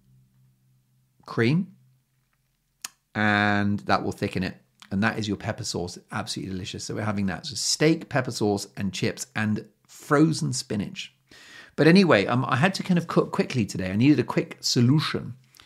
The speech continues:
So do you know what I do? And this is a, a very practical hack, and I love it. You know when you buy frozen oven chips, but you need them to be ready more quickly?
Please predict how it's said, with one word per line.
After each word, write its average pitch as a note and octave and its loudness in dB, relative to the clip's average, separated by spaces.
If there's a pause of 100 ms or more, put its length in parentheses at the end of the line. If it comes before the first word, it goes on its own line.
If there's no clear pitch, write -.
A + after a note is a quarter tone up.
(280)
So - 0
do C3+ 2
you F3 6
know G3 8
what G#3 2
I F#3+ 2
do? F3 6
And G#2+ 0
this B2+ -2
is C3+ -4
a, B2 2
a C3+ -4
very C#3 2
practical C#3 -4
hack, B2+ -4
and A2+ -4
I A#2 0
love A#2+ 0
it. - -4 (1120)
You D3 2
know F#3+ 6
when A#3 4
you A3 4
buy E3+ 4
frozen C3 2
oven B2+ -2
chips, - -6
but B2+ -10
you A#2+ -2
need C3 -2
them A#2 -4
to - -12
be A#2+ -2
ready A#2 0
more A2 0
quickly? - -8